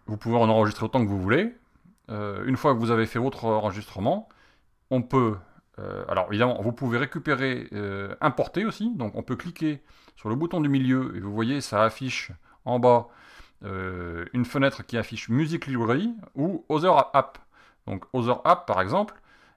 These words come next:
il va me, il va me, il va m'ouvrir d'autres appli-, d'autres applications. Donc par exemple, vous avez accès,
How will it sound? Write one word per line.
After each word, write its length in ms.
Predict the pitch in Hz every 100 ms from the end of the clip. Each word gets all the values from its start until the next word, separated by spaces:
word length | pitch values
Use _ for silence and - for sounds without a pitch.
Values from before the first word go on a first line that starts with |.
| -
il 100 | 110
va 60 |
me, 200 | 117 117 -
il 120 | 113
va 100 | 120
me, 400 | 110 107 104 - -
il 120 | 113
va 80 | 110
m'ouvrir 540 | 107 101 127 185 185 - _
d'autres 480 | 104 98 170 175 117
appli-, 260 | 120 - -
d'autres 600 | 117 156 123 120 110 104
applications. 500 | - 95 98 - 180
Donc 200 | 151 135
par 160 | 104
exemple, 320 | 92 107 180 -
vous 200 | 104 110
avez 160 | 110 104
accès, 440 | 95 - 165 196